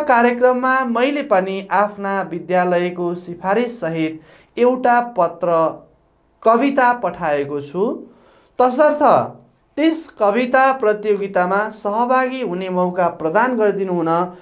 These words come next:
यो निवेदन पेश गर्दछु। भवदीय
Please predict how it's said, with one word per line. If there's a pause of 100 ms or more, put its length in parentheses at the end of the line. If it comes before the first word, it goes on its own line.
(160)
यो
निवेदन
पेश
गर्दछु।
भवदीय